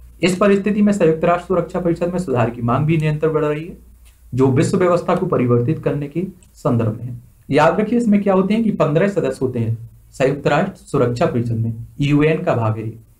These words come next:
इसमें आप देखेंगे कि पांच सदस्य आपके स्थायी होते हैं, दस इसमें अस्थायी सदस्य हैं। इस बार आपने देखा है, आठवीं बार भारत चुना गया है अस्थायी सदस्य में, इक्कीस बाईस के लिए, दो हज़ार इक्कीस बाईस के लिए।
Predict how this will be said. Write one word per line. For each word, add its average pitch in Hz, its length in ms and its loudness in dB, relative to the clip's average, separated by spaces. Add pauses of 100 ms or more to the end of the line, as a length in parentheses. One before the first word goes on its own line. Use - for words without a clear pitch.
(380)
इसमें 151 240 2
आप 185 160 2
देखेंगे 190 340 0
कि 185 100 0
पांच 170 360 0
सदस्य 165 460 0 (100)
आपके 120 280 0
स्थायी 143 280 0
होते 151 240 -2
हैं, 208 140 -4 (380)
दस 170 320 0
इसमें 170 420 -2 (220)
अस्थायी 117 440 -2
सदस्य 117 380 -10
हैं। - 60 -18 (340)
इस 123 120 -6
बार 135 180 2
आपने 143 240 0
देखा 151 220 -2
है, 165 60 2
आठवीं 123 380 0
बार 143 160 2
भारत 135 260 -2
चुना 160 240 0
गया 147 180 0
है 110 200 -4
अस्थायी 113 440 -2
सदस्य 117 360 -6
में, 113 100 -8 (320)
इक्कीस 143 380 -2
बाईस 117 320 0
के 110 80 -6
लिए, 110 160 -2
दो 113 140 0
हज़ार 113 160 4
इक्कीस 120 360 -2
बाईस 110 220 -2
के 110 120 -10
लिए। 113 180 -8